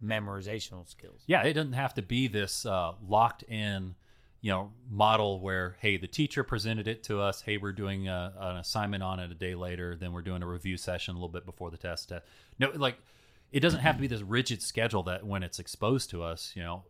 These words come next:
Speaker 2: it could literally be optimal, like, absolutely optimal. If I have trouble learning something and I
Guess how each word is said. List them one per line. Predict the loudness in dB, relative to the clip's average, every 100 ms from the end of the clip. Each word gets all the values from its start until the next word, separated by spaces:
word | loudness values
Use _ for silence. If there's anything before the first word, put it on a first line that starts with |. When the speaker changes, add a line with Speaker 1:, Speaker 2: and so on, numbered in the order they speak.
| -6
Speaker 2:
it | -6 -4
could | -10 -8 -2
literally | 0 2 0
be | -2 -6 -6 8
optimal, | 8 8 0 -10 -10
like, | -8 -10 _ -2
absolutely | 4 4 2 -2 0 0 0 0
optimal. | -2 -2 -6 -4
If | -2
I | 0
have | 0
trouble | 0 0 2
learning | 2 2 -2
something | -2 -6 -6 -6 -4
and | -2
I | -2